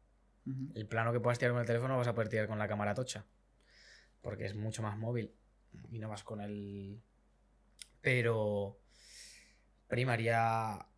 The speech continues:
Speaker 2: lo más sencillo de hacer, yo creo, es una comedia romántica de actualidad porque no tienes atrechos, no tienes planos extraños, no tienes cosas raras. Y si no, de todas maneras, es que, te digo,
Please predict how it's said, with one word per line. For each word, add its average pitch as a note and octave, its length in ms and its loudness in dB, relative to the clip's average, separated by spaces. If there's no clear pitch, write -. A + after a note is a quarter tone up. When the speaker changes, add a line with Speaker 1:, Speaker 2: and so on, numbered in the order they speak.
Speaker 2:
lo B2 120 -2
más A#2 140 0
sencillo B2+ 380 2
de A#2+ 60 6
hacer, C#3 320 0
yo A#2+ 140 -2
creo, B2+ 180 2
es A#2+ 140 -2
una A#2 100 0
comedia A#2 300 0
romántica A2 540 -2
de - 20 0
actualidad G#2 420 -4
porque A#2 180 -4
no A2 120 -4
tienes G#2+ 200 -4
atrechos, A#2 480 -4
no A#2+ 120 -4
tienes G#2+ 200 -4
planos G#2+ 240 -4
extraños, A#2 460 -4
no A2+ 60 -6
tienes G#2+ 180 -6
cosas A2 240 -6
raras. B2 400 -4
Y A#2+ 120 -4
si A2 180 -2
no, A#2 400 0
de B2+ 100 -8
todas A2+ 140 0
maneras, A#2+ 600 0
es - 100 -12
que, - 260 -8
te A2+ 100 -4
digo, G#2 280 -4